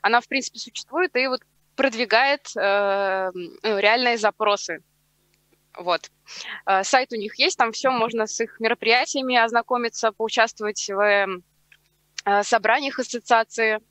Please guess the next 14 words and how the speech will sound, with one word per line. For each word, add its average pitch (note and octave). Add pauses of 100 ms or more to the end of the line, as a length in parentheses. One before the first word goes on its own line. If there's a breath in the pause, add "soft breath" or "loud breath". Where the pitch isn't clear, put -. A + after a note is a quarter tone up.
(260)
и -
так G#3
далее A3
и -
тому G3+
подобное. D#3+ (480 loud breath)
Вот, F#3+
поэтому, A#3+
в -
принципе, -
с, - (960)
с A3
запросами A3
на, G3